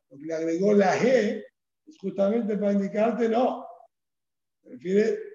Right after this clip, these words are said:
y el anterior, el, el primero, el anterior. ¿Sí? Y aquí, si es así, Atam Namé, ahí te hago la misma pregunta.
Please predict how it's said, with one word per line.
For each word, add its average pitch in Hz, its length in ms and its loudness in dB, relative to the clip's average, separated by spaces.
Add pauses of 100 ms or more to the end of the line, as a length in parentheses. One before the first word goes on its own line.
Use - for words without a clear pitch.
(100)
y 160 80 -8
el 180 80 -2
anterior, 208 600 2
el, 294 420 4
el 320 420 4
primero, 226 520 -2
el 330 140 0
anterior. 247 880 2 (840)
¿Sí? 202 340 -8 (2000)
Y 180 160 0
aquí, 190 880 2 (200)
si 220 140 -10
es 226 180 0
así, 202 460 -2 (840)
Atam 254 400 -2
Namé, 277 500 0 (540)
ahí 262 240 0
te 262 100 4
hago 254 120 6
la 254 120 4
misma 247 300 0
pregunta. 254 600 -6